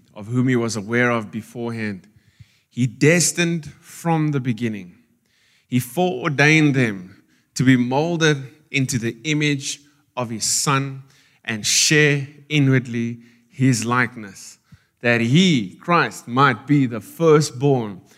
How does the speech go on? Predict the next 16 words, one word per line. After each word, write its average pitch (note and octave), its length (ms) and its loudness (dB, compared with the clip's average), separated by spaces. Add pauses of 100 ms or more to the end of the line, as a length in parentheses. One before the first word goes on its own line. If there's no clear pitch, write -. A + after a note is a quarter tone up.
(180)
amongst A#2 520 -4
many B2+ 840 2
brethren." G#2 840 -2
Wow. B2+ 540 -6 (680)
Many E3 460 2
brethren. C3 500 2
That's E3+ 360 -2
the F#3 120 -2
truth. - 720 2 (840)
That's F3+ 300 -2
the E3+ 80 -2
truth F3 360 0
of A2+ 120 -6
who A#2+ 120 -2
we A2+ 140 -2
are. E2+ 320 -10